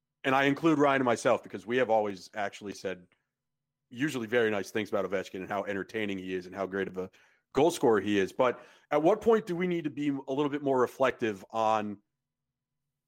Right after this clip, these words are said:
our personal relationships with Alex Ovechkin. And at what point, at what point, we're, we're sitting here at eight oh six P M on a Monday night. This entire story has happened. The Rangers have come out with a strong statement. The N H L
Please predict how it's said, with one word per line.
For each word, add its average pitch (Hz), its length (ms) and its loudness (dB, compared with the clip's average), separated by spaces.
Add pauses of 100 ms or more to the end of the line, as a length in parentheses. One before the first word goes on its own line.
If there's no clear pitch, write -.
our 139 340 4
personal 139 500 -2
relationships 120 680 -4
with 101 200 -10
Alex 113 360 0
Ovechkin. 107 680 -4
And 123 220 -2
at 143 160 -2
what 180 180 0
point, 196 240 0 (420)
at 220 60 6
what 254 180 4
point, 254 360 2
we're, 233 220 -4
we're 233 140 0
sitting 240 220 -4
here 214 160 4
at 208 80 4 (140)
eight 214 160 4
oh 208 100 6
six 190 300 -2
P 143 200 -2
M 95 280 -4
on 120 140 -2
a - 20 -2
Monday 147 320 0
night. 98 260 -6 (540)
This 165 260 0
entire 175 300 0
story 139 280 -2
has 113 120 -6
happened. 104 300 -8
The 113 40 -4
Rangers 143 280 -4
have 127 100 -12
come 131 120 -10
out 123 120 0
with 101 100 -8
a 98 40 -14
strong 98 280 -8
statement. 95 320 -16
The 107 100 -4
N 131 80 -2
H 127 160 -6
L 113 240 -2